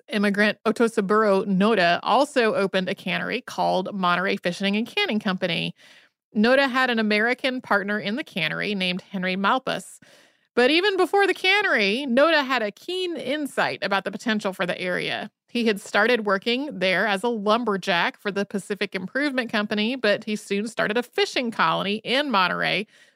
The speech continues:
with more than five dozen other Japanese men.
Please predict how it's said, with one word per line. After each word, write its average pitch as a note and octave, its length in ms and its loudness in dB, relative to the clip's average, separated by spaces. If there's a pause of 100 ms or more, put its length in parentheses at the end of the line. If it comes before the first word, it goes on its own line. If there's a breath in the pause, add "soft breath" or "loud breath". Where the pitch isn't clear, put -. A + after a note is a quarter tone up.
with A#3 160 -2
more A#3+ 180 6
than A#3+ 140 2
five G#3+ 540 0
dozen G3 380 -2
other G3+ 360 -2
Japanese F#3+ 600 -2
men. G#3 380 -2